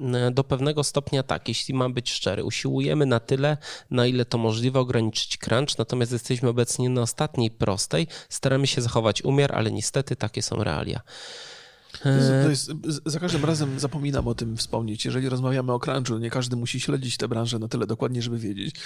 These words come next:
Speaker 2: Crunch to jest pewna forma przepracowania, to znaczy
Speaker 1: To jest,
Speaker 2: się
Speaker 1: to jest praca po godzinach, czyli na przykład
Speaker 2: Mhm.
Speaker 1: taki crunch, y,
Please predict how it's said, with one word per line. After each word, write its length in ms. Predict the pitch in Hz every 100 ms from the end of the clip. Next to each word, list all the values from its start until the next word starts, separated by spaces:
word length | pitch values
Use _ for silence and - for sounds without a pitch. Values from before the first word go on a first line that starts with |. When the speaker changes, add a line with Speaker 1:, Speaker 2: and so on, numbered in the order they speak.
| - - _
Speaker 2:
Crunch 320 | - 160 160 -
to 120 | 170
jest 220 | 156 -
pewna 220 | 156 202
forma 340 | 147 147 147 139
przepracowania, 960 | - - 175 147 131 160 135 113 98 95
to 120 | 107
znaczy 220 | 101 110 110
Speaker 1:
To 60 |
jest, 120 | 175
Speaker 2:
się 140 | - -
Speaker 1:
to 80 | 196
jest 120 | -
praca 320 | 196 175 - 151
po 140 | 139
godzinach, 460 | 131 120 117 95 -
czyli 240 | 139 151
na 100 | 147
przykład 360 | - 123 113 95
Speaker 2:
Mhm. 140 | 139
Speaker 1:
taki 220 | - -
crunch, 440 | - - 139 139
y, 40 | -